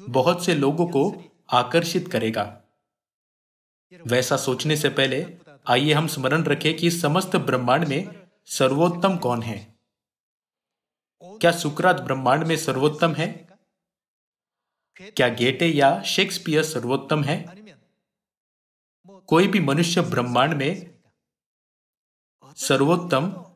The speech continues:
नहीं हो सकता। वे पृथ्वी पर प्रसिद्ध है,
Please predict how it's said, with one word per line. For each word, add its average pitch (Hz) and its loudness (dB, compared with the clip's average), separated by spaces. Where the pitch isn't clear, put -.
नहीं 131 2
हो 117 -2
सकता। 110 -4
वे 175 4
पृथ्वी 170 -2
पर 196 2
प्रसिद्ध 165 0
है, 156 0